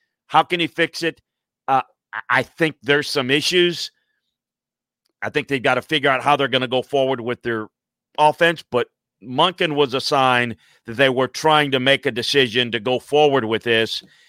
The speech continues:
And then obviously the quarterback that was supposed to be the quarterback left. And so now they're in a, in a spot, but I, that's a big picture view of it. And then we got some players missing defensively for Florida, perhaps four key guys down.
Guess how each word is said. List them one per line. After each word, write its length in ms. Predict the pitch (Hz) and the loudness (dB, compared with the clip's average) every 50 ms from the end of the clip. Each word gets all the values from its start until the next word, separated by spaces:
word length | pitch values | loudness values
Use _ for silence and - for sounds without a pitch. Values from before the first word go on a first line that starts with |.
| _ _ _ _ _ _ - | _ _ _ _ _ _ -4
And 140 | 131 131 135 | -4 0 2
then 180 | 139 135 127 127 | 2 2 2 4
obviously 540 | 123 127 123 123 123 - - 131 131 127 | 2 2 2 2 -2 -4 -4 -4 -4 -4
the 80 | 120 117 | -4 -4
quarterback 480 | - 131 135 135 131 117 123 120 113 - | -4 0 0 0 2 2 0 0 0 -2
that 140 | 120 110 | -4 -6
was 100 | 107 101 | -6 -8
supposed 240 | - - 117 110 - | -10 -8 -8 -8 -6
to 40 | 98 | -8
be 80 | 110 107 | -10 -10
the 80 | - | -10
quarterback 480 | - - 127 127 117 101 107 104 101 - - _ _ _ _ _ _ _ _ | -8 -4 -2 -2 -2 0 -2 -4 -4 -6 -12 _ _ _ _ _ _ _ _
left. 380 | 131 131 131 123 110 107 - - | -2 2 2 4 4 2 0 -2
And 240 | 113 110 107 - - _ _ _ _ | -6 -6 -6 -8 -12 _ _ _ _
so 280 | - 139 127 120 - - | -6 -4 -4 -4 -4 -6
now 220 | 131 123 123 123 | -4 0 0 0
they're 160 | 117 117 110 | 0 0 0
in 120 | 113 117 110 | 0 0 -2
a, 120 | 95 87 _ - | -4 -6 _ -12
in 120 | 113 113 107 | -8 -8 -8
a 40 | |
spot, 300 | - - - 107 95 92 | -8 -6 -4 -2 -2 0
but 120 | - 113 156 | 0 2 4
I, 140 | 208 208 - _ _ _ _ | 4 2 2 _ _ _ _
that's 280 | - 151 190 226 - - | 2 2 2 2 2 0
a 60 | 202 | -4
big 360 | 110 190 175 160 180 151 _ - | -4 -2 -2 -2 -2 -2 _ -6
picture 360 | 156 170 160 - - 151 135 | -4 -4 -4 -2 -2 -2 -2
view 340 | 107 104 143 196 226 208 165 | -2 -2 -6 -4 0 2 2
of 140 | 147 139 156 | 2 4 2
it. 120 | 156 139 | 0 0
And 140 | 139 139 143 | -2 -2 -2
then 240 | 156 160 156 139 - _ _ _ _ _ _ | -4 -4 -4 -6 -14 _ _ _ _ _ _
we 120 | - 139 | -8 -2
got 220 | 127 151 156 147 - | 2 2 0 2 0
some 120 | 160 143 | -6 -6
players 340 | - - 160 170 180 156 135 | -2 0 2 2 2 0 0
missing 360 | 147 170 202 196 - 117 - _ _ _ _ _ _ _ _ _ | 0 0 0 0 -2 -10 -14 _ _ _ _ _ _ _ _ _
defensively 680 | - 135 131 - 147 143 143 135 160 139 117 160 165 165 | -6 -6 -4 -2 -2 -2 -2 -2 -6 -8 -2 -2 -2 -2
for 180 | - - 156 143 | -2 -4 -8 -8
Florida, 440 | - - 147 156 165 180 185 185 - _ | -6 -2 0 2 2 2 0 -2 -10 _
perhaps 440 | - 135 120 123 156 160 - - | -6 -6 -2 0 0 0 0 -4
four 500 | - - - - 156 160 180 208 208 170 _ - | -20 -20 -18 -12 -6 0 0 0 0 0 _ -12
key 180 | - 202 208 | -10 -10 -6
guys 420 | 175 190 175 185 190 196 190 151 135 | 0 2 4 4 6 4 2 0 -2
down. 360 | 165 185 214 226 170 95 | 0 2 2 2 0 -2